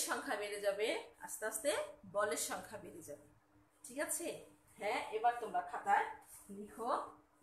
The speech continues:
হ্যাঁ বন্ধুরা, সুন্দর করে খাতার মধ্যে লিখো,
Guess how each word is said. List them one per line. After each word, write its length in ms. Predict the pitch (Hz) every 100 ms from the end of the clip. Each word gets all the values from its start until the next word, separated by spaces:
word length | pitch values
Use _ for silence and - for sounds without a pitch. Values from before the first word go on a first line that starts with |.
| - - - - _ - - - - - - - - - - - - - - 302 302 - - - - -
হ্যাঁ 160 | 226 202
বন্ধুরা, 400 | 208 214 233 208 226 - - - - - - - -
সুন্দর 320 | 220 226 233 226
করে 120 | 240 220
খাতার 260 | 254 214 208
মধ্যে 280 | 214 214 254 285 - - - - - - 202
লিখো, 260 | - -